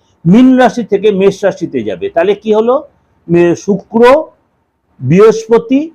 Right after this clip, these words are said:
আর সূর্য তিনটে জুতি তৈরি হলো। এবার মঙ্গল হচ্ছে তেইশ তারিখে, আহ, কুম্ভ রাশি ছেড়ে মীন রাশিতে আসবে। তেইশ তারিখে মঙ্গলবার আটটা বাহান্ন, সকাল আটটা বাহান্নতে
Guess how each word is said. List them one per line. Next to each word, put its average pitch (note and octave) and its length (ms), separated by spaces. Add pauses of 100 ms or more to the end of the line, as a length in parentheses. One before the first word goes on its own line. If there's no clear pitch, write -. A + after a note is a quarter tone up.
(140)
আর B3 420
সূর্য E3 600 (180)
তিনটে G#3+ 360
জুতি F#3+ 300
তৈরি F3 280
হলো। F2 300 (640)
এবার A3 400
মঙ্গল A#3+ 520
হচ্ছে G#3 300
তেইশ A#3 500
তারিখে, A3+ 640 (400)
আহ, F#3+ 400
কুম্ভ A#3+ 260
রাশি B3+ 320
ছেড়ে G3 200
মীন G3+ 280
রাশিতে D3+ 360
আসবে। F2+ 360 (560)
তেইশ G3+ 340
তারিখে A#3 440
মঙ্গলবার G3 560
আটটা E3 400
বাহান্ন, F#3+ 440
সকাল F#3+ 340
আটটা F3 320
বাহান্নতে F#3+ 680